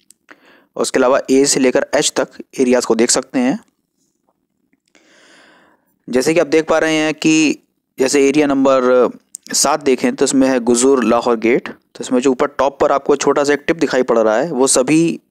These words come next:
गेट का एकदम टिप है जहाँ पर कि चौकी हुआ करती थी पुलिस की उस समय में। चार नंबर पर तुर्कमान गेट, जैसा आप देख सकते हैं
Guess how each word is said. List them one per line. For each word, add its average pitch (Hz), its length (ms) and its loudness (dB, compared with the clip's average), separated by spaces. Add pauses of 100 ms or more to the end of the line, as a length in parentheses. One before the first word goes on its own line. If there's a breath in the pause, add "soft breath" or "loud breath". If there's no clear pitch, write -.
(400)
गेट 139 240 -2
का 123 260 0 (580 loud breath)
एकदम 135 200 0
टिप 165 240 -2
है 190 100 2
जहाँ 131 160 -2
पर 127 160 -2
कि 175 240 0 (220)
चौकी 131 260 0
हुआ 131 260 4
करती 101 260 -2
थी 135 100 0
पुलिस 107 300 0
की - 100 -2
उस 107 180 2
समय 104 220 -2
में। 98 180 -4 (1700)
चार 123 200 0
नंबर 117 180 -2
पर 117 120 0
तुर्कमान 123 400 -2
गेट, 127 240 0
जैसा 123 220 -2
आप 117 60 -2
देख 117 140 0
सकते 127 280 -4
हैं 147 200 -2